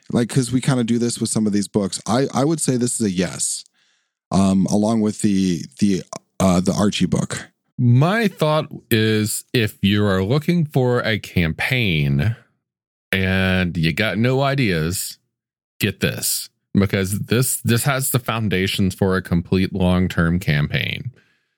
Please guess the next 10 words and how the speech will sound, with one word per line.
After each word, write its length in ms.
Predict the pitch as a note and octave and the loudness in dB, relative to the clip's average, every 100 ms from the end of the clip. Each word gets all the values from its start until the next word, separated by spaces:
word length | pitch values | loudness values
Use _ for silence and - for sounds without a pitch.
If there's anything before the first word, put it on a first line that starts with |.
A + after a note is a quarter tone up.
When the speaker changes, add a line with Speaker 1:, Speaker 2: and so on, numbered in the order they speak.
| _ _ _ - | _ _ _ -2
Speaker 2:
It, 160 | F#2 E2 - | 0 0 -4
it's 340 | F#2 F2+ - - | -4 -4 -4 -4
got 300 | F2+ F#2 - _ _ _ - | 0 0 -4 _ _ _ -4
a 80 | E2 | 0
lot 240 | D#2+ F2+ | 2 2
of 80 | F#2 | 2
good 160 | G#2 | 2
stuff 300 | - - D2+ | 0 -2 -4
here. 360 | - - - G#2 - - - | -4 -6 -8 -12 -18 -14 -6
However, 680 | A#2 C3 B2 C2 - - | -2 0 0 -2 -4 -4